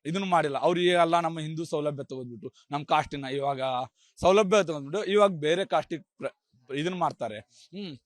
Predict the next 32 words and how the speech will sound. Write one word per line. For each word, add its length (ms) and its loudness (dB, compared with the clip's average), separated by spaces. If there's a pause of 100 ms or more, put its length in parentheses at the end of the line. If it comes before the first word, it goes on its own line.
(160)
ಇವಾಗ 140 4
ಕನ್ವರ್ಟ್ 360 0
ಮಾಡ್ತ 260 2
ಮುಂದ 160 -4 (340)
ನಾವೇನು 440 0
ಯೋಚನೆ 300 0
ಮಾಡ್ತೀವಿ? 280 -4
ಊರನವ್ರು 380 4
ಅಷ್ಟು 360 -4
ಪಂಚಾಯತಿ 340 -4
ಸೇರ್ 220 -6
ಅಂತ 300 -14
ತಿಳ್ಕೊಂಡ್ 360 -6
ಪ್ರಕಾರ 160 -4 (440)
ನಮ್ಮ 280 2 (160)
ಇವಾಗ 260 4
ನೀವು 140 0
ನಮ್ಮ 380 0
ಕಾಸ್ಟಿನ 480 0
ಸೌಲಭ್ಯನ 500 2
ಬಿಟ್ಬಿಡ್ರಿ, 440 -2 (340)
ನೀವೊಂದ್ 300 0
ಬೇರೆ 220 10
ಕಾಸ್ಟ್ 280 2
ಮಾಡ್ಕೊಳ್ಳಿ, 460 2
ನಿಮ್ 280 -8
ಯಾವ 180 2
ಕ್ರಿಸ್ತನಾಗ 480 -6 (400)
ನಮ್ 100 -10
ಕಾಸ್ಟ್ 260 2
ತಿದ್ದುಪಡಿ 380 0
ಮಾಡ್ಕೊಂಡ್ಬಿಡಿ, 480 -2